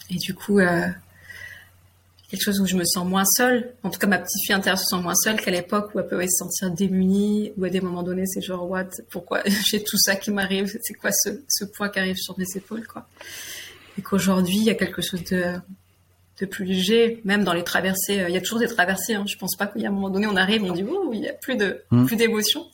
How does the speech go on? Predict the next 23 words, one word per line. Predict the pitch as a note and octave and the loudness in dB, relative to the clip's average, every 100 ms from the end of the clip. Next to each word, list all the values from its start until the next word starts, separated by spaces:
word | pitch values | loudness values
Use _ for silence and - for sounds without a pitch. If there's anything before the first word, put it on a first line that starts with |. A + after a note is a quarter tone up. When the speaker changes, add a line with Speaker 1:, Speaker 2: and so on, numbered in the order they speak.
| - | -6
Speaker 1:
Je | |
pense | - - | -4 -4
qu'il | F#3+ | -2
y | |
aura | F3 | -4
toujours | - F#3+ F#3+ | -4 -4 -2
des | F3 - F#3+ | -2 -4 -4
hauts, | G3 G3+ | -2 -2
des | G3 E3+ | -2 -4
bas, | F3+ G3 F#3+ | -2 0 0
des | F3 F3 F3+ | -2 -2 -2
intensités. | F#3 F#3 F3+ - F#3+ A3 C#4+ _ _ _ - | -4 -2 -2 -2 -4 -8 -10 _ _ _ 0
Speaker 2:
Oui. | A2+ A#2 - - _ _ _ | 0 0 -6 -20 _ _ _
Speaker 1:
Mais | F#3+ | -2
quelque | F#3 G3 - | 0 -2 0
chose | F#3 F3+ | -2 0
de, | F#3+ F3+ F3+ F3+ - - _ _ _ _ _ - _ F3+ | 2 2 2 -2 -6 -10 _ _ _ _ _ -20 _ -6
de | |
plus | - F#3 | -4 -6
paisible, | F3 F#3 F#3+ G3 G3+ | 0 2 2 0 -2
en | F#3 | -4
fait, | F#3 - F3+ | -4 -4 -4
euh, | - F3+ | -2 -2